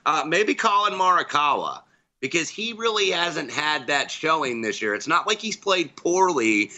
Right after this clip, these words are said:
but I feel like he's the guy of the top class players, you know, that top ten or maybe dozen players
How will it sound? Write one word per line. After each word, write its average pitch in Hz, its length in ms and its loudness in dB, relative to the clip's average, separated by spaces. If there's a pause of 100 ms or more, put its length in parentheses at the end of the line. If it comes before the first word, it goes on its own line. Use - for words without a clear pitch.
(260)
but 127 320 2 (220)
I 143 140 2
feel 190 400 0
like 190 200 0
he's 170 400 -4
the 135 80 -2
guy 110 680 2 (420)
of 170 320 0
the 175 140 0 (240)
top 160 360 0
class 147 340 -2
players, 117 440 -6
you 117 60 -8
know, 120 160 -4
that 113 280 -4
top 139 420 0
ten 139 500 -4
or 117 80 -4
maybe 117 320 -4
dozen 117 480 -2
players 113 640 2